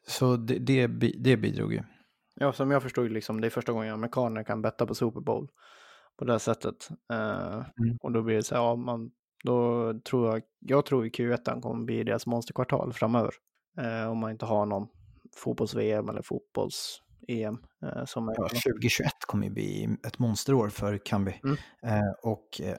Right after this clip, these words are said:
Speaker 1: men att de kan växa så här, eh, trettiotre procent kommer inte bara från <laughs> Super Bowl, liksom, även om det bidrar. Eh, men, alltså, de säger ju att,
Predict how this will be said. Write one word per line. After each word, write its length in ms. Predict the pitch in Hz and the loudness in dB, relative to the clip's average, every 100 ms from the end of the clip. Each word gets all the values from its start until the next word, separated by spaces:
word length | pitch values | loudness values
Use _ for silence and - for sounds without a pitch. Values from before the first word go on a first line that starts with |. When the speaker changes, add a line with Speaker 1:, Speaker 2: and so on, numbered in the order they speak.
| - | 0
Speaker 1:
men 180 | 127 127 | 4 4
att 140 | 117 | 4
de 180 | 139 139 | 2 2
kan 180 | 151 139 | 2 2
växa 320 | 127 - 147 | 0 -2 -4
så 120 | - | 0
här, 440 | 110 110 98 101 - _ _ - - _ - | 2 2 2 -2 -8 _ _ -20 -20 _ -4
eh, 120 | 104 | -2
trettiotre 380 | 101 117 107 123 | -2 -2 2 2
procent 320 | - 101 107 | 2 2 0
kommer 200 | - 104 | 2 0
inte 140 | 95 107 | 0 -2
bara 240 | 104 104 | -2 -2
från 160 | - 104 | -4 2
<laughs> 200 | 127 110 | 4 4
Super 60 | |
Bowl, 260 | 107 104 107 | 2 0 -2
liksom, 320 | 104 - 104 | -2 0 2
även 220 | 107 104 | 4 4
om 100 | 104 | 2
det 100 | 104 | 2
bidrar. 440 | 101 107 107 107 110 - - - _ 104 | 2 2 2 0 -2 -8 -20 -20 _ -4
Eh, 300 | 95 95 107 - | -2 -2 -6 -4
men, 440 | 110 104 101 98 - _ - | 0 2 2 -2 -6 _ -8
alltså, 140 | 107 107 - _ _ - 98 131 | -6 -6 -8 _ _ -16 -12 -2
de 160 | 131 | 0
säger 200 | 123 131 | 2 2
ju 60 | 110 | 2
att, 180 | 101 | -2